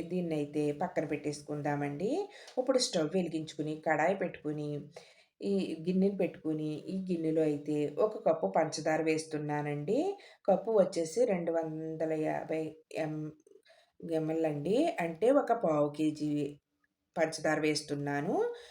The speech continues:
ఇందులో వాటర్ అయితే కప్పున్నర వాటర్ వేసుకుంటున్నానండి.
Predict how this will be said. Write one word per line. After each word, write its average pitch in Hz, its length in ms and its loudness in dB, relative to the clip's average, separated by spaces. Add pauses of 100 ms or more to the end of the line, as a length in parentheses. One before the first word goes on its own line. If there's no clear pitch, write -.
(240)
ఇందులో 185 420 6 (260)
వాటర్ 175 400 6
అయితే 156 300 2 (260)
కప్పున్నర 175 580 2
వాటర్ 156 380 4
వేసుకుంటున్నానండి. 151 1160 0